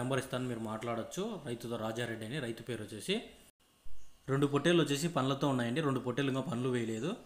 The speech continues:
వీటి బరువు వచ్చేసి ముప్పై ఐదు కిలోలు ఉన్నాయి ఒక్కొక్కటి. కొమ్ములు అయితే తీసేయడం జరిగింది, Fighting నేర్పించుకోవాలండి. ఈ పందానికి సరైనటువంటి పొట్టేళ్ళు ఇవి, కర్ణాటక బ్రీడ్కి సంబంధించేటి.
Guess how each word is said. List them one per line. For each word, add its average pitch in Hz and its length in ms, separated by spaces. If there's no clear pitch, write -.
వీటి 131 240
బరువు 160 200
వచ్చేసి 151 300
ముప్పై 131 240
ఐదు 123 160
కిలోలు 131 260
ఉన్నాయి 113 200
ఒక్కొక్కటి. 120 320
కొమ్ములు 165 260
అయితే 165 180
తీసేయడం 143 340
జరిగింది, 117 380
Fighting 135 360
నేర్పించుకోవాలండి. 120 760
ఈ 131 40
పందానికి 151 380
సరైనటువంటి 131 540
పొట్టేళ్ళు 113 420
ఇవి, 165 100
కర్ణాటక 131 360
బ్రీడ్కి 117 260
సంబంధించేటి. 110 500